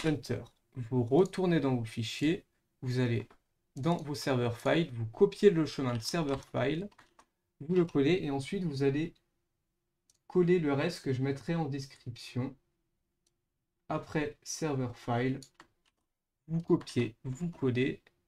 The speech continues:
et ensuite là on en a fini avec le start.bat. Une fois que tout ça c'est fait, vous allez dans serveur file. Dans serveur file, je mettrai un site en description.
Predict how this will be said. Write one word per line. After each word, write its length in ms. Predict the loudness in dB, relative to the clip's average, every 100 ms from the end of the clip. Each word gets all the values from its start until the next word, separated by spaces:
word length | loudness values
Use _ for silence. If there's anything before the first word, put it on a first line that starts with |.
| _
et 100 | 0
ensuite 380 | 2 2 -2 -4
là 80 | 0
on 80 | 2
en 140 | 2
a 80 | 0
fini 280 | -2 -2 0
avec 180 | 0 -2
le 60 |
start.bat. 560 | -6 -4 -6 -4 -6 -6 -16 -20 _ _ _ _ _ _ _ _ _ _ _
Une 120 | 0 2
fois 160 | 2
que 60 | 0
tout 80 | -2
ça 160 | -2
c'est 180 | -2 -2
fait, 340 | 2 2 2 -2 _ _
vous 260 | -6 -6 -6 _ -10 0
allez 200 | 2 2
dans 160 | 2
serveur 480 | -2 0 0 0 -4
file. 320 | -6 -10 -10 -16 _ _ _ _ _ _ _ _ _ _ _ _
Dans 160 | -2 0
serveur 460 | 0 0 2 0
file, 440 | 0 2 2 2 0
je 160 | 0 0
mettrai 260 | -2 -2
un 120 | -2 -2
site 300 | -4 -6 -2
en 80 |
description. 720 | -2 -2 -2 -6 -6 -2 -4